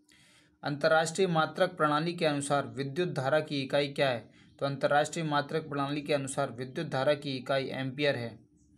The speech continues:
साइटोकाइनिन किस विभाजन से संबंधित है? तो साइटोकाइनिन कोशिका विभाजन से संबंधित है।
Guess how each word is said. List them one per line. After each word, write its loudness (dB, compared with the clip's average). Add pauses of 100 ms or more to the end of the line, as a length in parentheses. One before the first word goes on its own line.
(1500)
साइटोकाइनिन 2 (500)
किस -2
विभाजन 0
से 0
संबंधित 0
है? 2
तो -4
साइटोकाइनिन 0
कोशिका -2
विभाजन 2
से -6
संबंधित -4
है। -10